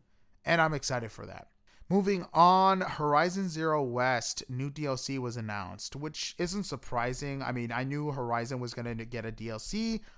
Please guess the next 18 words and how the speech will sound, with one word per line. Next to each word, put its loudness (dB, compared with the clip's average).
The -4
first 4
game 0
got 2
a -2
D -4
L 0
C -4
and -4
is -6
pretty -8
good. 0
This -2
one -2
is -6
called -4
Burning -6
Shores, -4